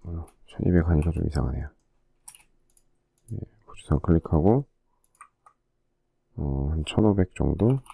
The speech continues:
네. 이렇게 되면 이제 보조선이 그려졌고, 이 보조선 위에다가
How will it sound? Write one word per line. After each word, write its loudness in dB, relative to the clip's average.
네. -10
이렇게 2
되면 6
이제 0
보조선이 4
그려졌고, -4
이 -2
보조선 2
위에다가 -2